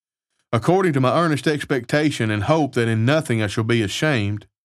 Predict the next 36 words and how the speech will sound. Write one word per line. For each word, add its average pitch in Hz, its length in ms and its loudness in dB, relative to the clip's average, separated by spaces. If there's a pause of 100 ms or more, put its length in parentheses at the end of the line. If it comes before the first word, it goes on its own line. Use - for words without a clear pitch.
(580)
but 120 120 2
with 123 180 0
all 139 200 2
boldness 127 640 0
as 107 160 0
always, 117 580 0
so 120 220 0
now 120 260 2
also 120 460 0
Christ 120 460 -2
will 107 80 -4
be 107 140 0
magnified 104 840 0 (1400)
in 120 180 4
my 117 180 2
body, 107 440 2
whether 113 340 0
it 107 100 -2
be 117 180 0
by 110 160 4
life 113 460 0
or 110 80 -4
by 104 180 0
death." 107 460 -4 (1900)
Paul 127 220 2
was 120 160 0
good 143 240 2
with 117 140 0
either 143 160 2
one, 147 420 -2
whether 123 300 0
by 127 160 2
life 127 400 0
or 127 40 -2
by 120 180 2
death. 143 420 -4